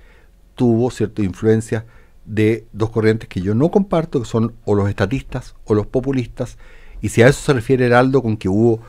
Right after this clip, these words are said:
ciertas tendencias, mm, de, a excesiva izquierdización, yo podría coincidir con él. Pero, eh, creo que, eh, el sentido profundo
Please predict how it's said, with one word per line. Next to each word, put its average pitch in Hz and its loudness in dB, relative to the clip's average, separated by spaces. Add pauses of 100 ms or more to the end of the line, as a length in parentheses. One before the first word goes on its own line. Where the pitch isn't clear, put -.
(240)
ciertas - -2
tendencias, 110 0 (340)
mm, 101 -2 (100)
de, 95 -8 (100)
a 95 -4
excesiva 113 -4
izquierdización, 117 -4 (340)
yo 107 0
podría 104 4
coincidir 110 0
con 208 4
él. - 0 (460)
Pero, 101 4 (100)
eh, 104 0 (140)
creo 127 6
que, 113 2
eh, - -4
el 98 -2
sentido 120 0
profundo 117 0